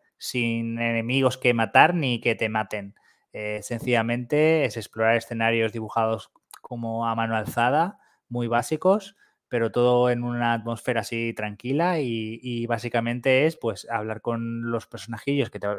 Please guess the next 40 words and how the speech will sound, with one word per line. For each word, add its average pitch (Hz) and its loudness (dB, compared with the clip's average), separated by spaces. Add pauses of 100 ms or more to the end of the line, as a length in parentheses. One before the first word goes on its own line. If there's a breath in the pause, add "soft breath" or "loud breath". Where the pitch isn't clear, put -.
que 110 -8
te 104 -10
puedas 107 -4
encontrar 113 -6
por 123 -2
esos 117 -8
escenarios 143 4 (520 loud breath)
y 143 6
a 123 10
lo 117 0
mejor, 123 2
pues, 113 2
um, 110 -12
te 110 -8
encuentras 107 -6
con 120 0
alguien 120 2
que, 117 -4 (200)
que - -4
está 120 -2
triste 151 0
porque, 107 -2 (580 loud breath)
porque 117 0
hace 123 -2
mucho 120 -2
tiempo 131 0
que 123 0
no 117 -2
ve, 131 2 (140)
me 104 -8
lo 101 -6
invento, 131 2
un 156 8
perro, 160 8
eh, 117 2 (100)
su-, - -12
encima 123 0
de 120 0
una 117 0
pelota. - -4